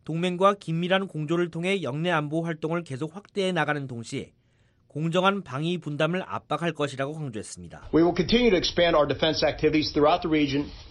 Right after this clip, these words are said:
Speaker 2: in close cooperation with our allies and partners while pressing for equitable burden sharing from
Speaker 1: 한편 국방부 관계자는 트럼프 대통령이 지속적으로 미한 연합훈련이 비싸 중단해야 한다고 언급한 데 대해 어떻게 평가하느냐는 비오에이 질문에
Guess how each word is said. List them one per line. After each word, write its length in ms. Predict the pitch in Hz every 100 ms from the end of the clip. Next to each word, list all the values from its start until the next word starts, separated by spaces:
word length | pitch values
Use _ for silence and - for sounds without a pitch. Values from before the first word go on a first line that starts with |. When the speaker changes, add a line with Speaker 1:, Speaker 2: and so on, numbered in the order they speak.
| - -
Speaker 2:
in 100 | 113
close 280 | 180 196
cooperation 720 | - 165 156 156 151 - 160 139
with 140 | 131
our 100 | 127
allies 300 | 139 143 147
and 100 | 135
partners 400 | 135 120 120 - - - -
while 200 | 135 135
pressing 500 | - 202 - 156 139 - - -
for 140 | 139
equitable 560 | 170 185 185 175 185 185 _ _
burden 280 | 147 165 175
sharing 380 | - 147 139 139 _ _
from 140 | 120
Speaker 1:
한편 380 | 247 233 254 247
국방부 440 | - 170 214 214 208
관계자는 540 | 196 190 196 190 185 _ _ _
트럼프 360 | - 233 226 226
대통령이 480 | 220 220 214 226 233
지속적으로 680 | - 160 190 202 190 226 196
미한 340 | 127 147 190 190
연합훈련이 520 | 180 175 170 165 165
비싸 360 | 120 - 123 - _ _ _
중단해야 640 | - 165 175 185 185 185
한다고 380 | 185 175 170 190
언급한 480 | 175 135 147 160 170
데 120 | 160
대해 240 | 156 156 180
어떻게 480 | - 110 - 165 180
평가하느냐는 800 | 170 156 160 151 147 151 170
비오에이 420 | 135 143 147 143 135
질문에 460 | 117 113 123 -